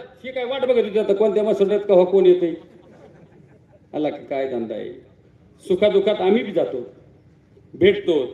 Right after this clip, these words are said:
ज्या ठिकाणी शक्य असेल त्या ठिकाणी आम्ही हे करतो, अंत्यविधीला असतो, लग्न कार्यामध्ये सुद्धा आम्ही असतो सगळे. मी असतो, माझा पोरगा फिरतो, पुतणे फिरते, भाऊ फिरतेत, आम्ही सगळे फिरतो. फक्त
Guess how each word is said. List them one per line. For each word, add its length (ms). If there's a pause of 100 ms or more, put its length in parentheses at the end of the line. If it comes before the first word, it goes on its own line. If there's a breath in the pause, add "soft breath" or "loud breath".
(560)
ज्या 120
ठिकाणी 340
शक्य 280
असेल 320
त्या 100
ठिकाणी 320
आम्ही 180
हे 140
करतो, 280 (480)
अंत्यविधीला 500
असतो, 420 (720)
लग्न 300
कार्यामध्ये 480
सुद्धा 200
आम्ही 180
असतो 240
सगळे. 340 (400)
मी 100
असतो, 420
माझा 200
पोरगा 320
फिरतो, 460 (280)
पुतणे 280
फिरते, 680 (100)
भाऊ 260
फिरतेत, 360
आम्ही 160
सगळे 220
फिरतो. 300 (1600)
फक्त 220